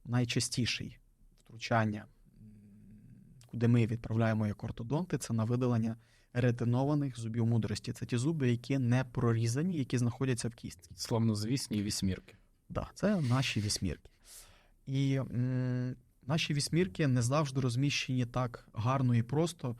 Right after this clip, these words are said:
Speaker 1: як здається на перший погляд. І, м, особливо на нижній щелепі, якщо вісімка лежить під, е, не дуже вдалим кутом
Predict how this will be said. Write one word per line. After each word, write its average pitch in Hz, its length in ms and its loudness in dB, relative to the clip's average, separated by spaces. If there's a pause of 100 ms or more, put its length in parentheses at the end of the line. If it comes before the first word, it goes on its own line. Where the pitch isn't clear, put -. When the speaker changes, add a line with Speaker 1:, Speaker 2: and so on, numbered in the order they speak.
(220)
Speaker 1:
як 120 180 2
здається 120 380 4
на 110 100 4
перший - 340 -4
погляд. - 360 -12 (760)
І, 131 260 4
м, 117 400 2
особливо 135 440 2
на 127 100 4
нижній 120 320 2
щелепі, 139 540 -2
якщо 135 440 -4
вісімка 113 720 0 (680)
лежить 135 580 4 (1200)
під, 120 360 -6
е, 117 340 4
не 117 280 4
дуже 127 220 2
вдалим 120 380 4
кутом 143 400 -2